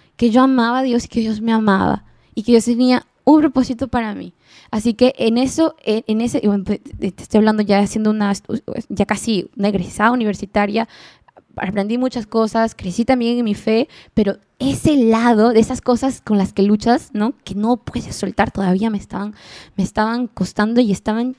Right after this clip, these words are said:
yo siento, estaban empezando a oler mal, a, a, a podrirse. Entonces, eh, cuando yo doy el paso de hacer esta escuela Prisma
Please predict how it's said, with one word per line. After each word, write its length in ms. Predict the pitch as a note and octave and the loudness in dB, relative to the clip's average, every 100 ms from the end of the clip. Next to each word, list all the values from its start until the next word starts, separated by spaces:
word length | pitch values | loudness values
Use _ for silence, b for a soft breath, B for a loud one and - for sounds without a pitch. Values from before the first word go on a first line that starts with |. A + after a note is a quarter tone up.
| - | -14
yo 240 | F3 G#3+ | -4 -2
siento, 360 | G#3+ A#3+ A3 - | -2 -6 -6 -10
estaban 380 | - - G#3 A3+ | -12 -6 -4 -4
empezando 640 | A3 F3+ - F#3+ G#3 B3 E4+ b b b b - | -4 -6 -8 -8 -4 -6 -6 b b b b -8
a 140 | E3+ | -4
oler 360 | E3+ F#3 F#3+ - | -2 -4 -6 -8
mal, 300 | G3+ - - _ _ _ _ | -10 -10 -14 _ _ _ _
a, 60 | - | -20
a, 280 | - - G3 | -16 -10 -10
a 60 | - | -8
podrirse. 680 | - F3 F3 F#3 E3+ - _ _ b b b | -6 -6 -4 -6 -6 -18 _ _ b b b
Entonces, 600 | b G3+ G#3 G#3+ A#3+ B3 _ b b | b -6 -4 -2 -2 -4 _ b b
eh, 400 | - G3+ G3 F#3 - _ _ _ _ | -4 -2 -2 -8 -16 _ _ _ _
cuando 240 | - A3 A3 | -2 0 -2
yo 240 | F#3 C4 | 0 2
doy 160 | D4 D#4 | 4 2
el 100 | E4 | 2
paso 540 | B3+ G#3 - G3 D4 _ _ | 2 0 0 0 0 _ _
de 160 | G3 G3 | 0 0
hacer 460 | F#3+ - A#3+ B3+ - | 0 -2 0 0 -4
esta 200 | G#3+ - | -8 -6
escuela 300 | A#3 - A3+ | -6 -2 -2
Prisma 520 | G#3+ A3 G#3 - G#3 | -2 -4 -4 -8 -10